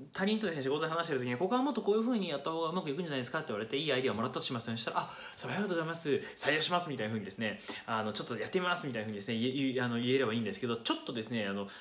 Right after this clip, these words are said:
あの、建設的な、いわゆるこう、いいポイントを指摘されたようなですね、ちょっと軽い批判とかでも結構へこんで、「あ、あんなことを指摘されるなんで、きっと俺はやっぱり無能なんだ」っていう風にですね、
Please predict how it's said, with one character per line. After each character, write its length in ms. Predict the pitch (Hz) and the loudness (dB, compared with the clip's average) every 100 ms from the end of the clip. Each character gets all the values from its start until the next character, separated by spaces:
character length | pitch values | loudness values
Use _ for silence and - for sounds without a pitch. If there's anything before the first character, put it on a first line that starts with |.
| - | -10
あ 60 | 226 | -6
の、 60 | |
建 200 | 220 233 | 2 4
設 200 | 240 247 | 4 2
的 200 | - 208 | 0 0
な、 80 | 202 | 2
い 100 | 185 | 2
わ 60 | 190 | 4
ゆ 80 | 147 | 4
る 80 | |
こ 260 | 131 120 110 | 4 2 0
う、 20 | - - | -2 0
い 100 | 269 | 2
い 20 | |
ポ 160 | - 202 | 4 2
イ 20 | |
ン 40 | |
ト 80 | 185 | 2
を 40 | |
指 140 | 156 175 | 0 -2
摘 40 | |
さ 120 | 175 170 | 0 -2
れ 60 | |
た 320 | 165 175 170 | 0 2 2
よ 160 | 160 170 | 2 0
う 20 | |
な 60 | 131 | 0
で 80 | 107 | -2
す 60 | |
ね、 60 | 127 | -2
ち 40 | |
ょ 40 | 196 | -2
っ 40 | |
と 60 | - | 0
軽 220 | 202 233 | 4 4
い 60 | |
批 140 | 226 220 | 4 4
判 160 | 233 | 4
と 80 | 226 | 4
か 80 | 175 | 2
で 80 | 123 | 2
も 160 | 135 - - | 0 -2 -4
結 180 | 123 135 | -2 -2
構 0 | |
へ 100 | 135 | -2
こ 140 | 135 | -2
ん 60 | 143 | -2
で、 60 | - | -2
「あ、 160 | - - - - - - - | -4 -6 -12 -14 -16 -14 -8
あ 100 | 160 | -6
ん 80 | 160 | -4
な 80 | |
こ 100 | 175 | -4
と 120 | 180 160 | -4 -2
を 20 | |
指 120 | 156 | -2
摘 120 | 170 | -4
さ 160 | 165 170 | -4 -4
れ 60 | |
る 60 | 165 | -4
な 60 | 165 | -4
ん 40 | |
で、 80 | 156 | -6
き 120 | - | -2
っ 20 | |
と 100 | - | 4
俺 120 | 196 196 | 6 6
は 40 | |
や 80 | 190 | 6
っ 60 | |
ぱ 80 | 196 | 4
り 60 | 214 | 8
無 140 | 196 | 8
能 160 | 214 233 | 10 10
な 140 | 240 | 10
ん 60 | 233 | 8
だ」 160 | 202 180 | 6 2
っ 60 | |
て 80 | 156 | -4
い 20 | |
う 40 | 147 | -4
風 80 | |
に 40 | 127 | -2
で 80 | 110 | -2
す 60 | |
ね、 180 | 127 117 | 0 -2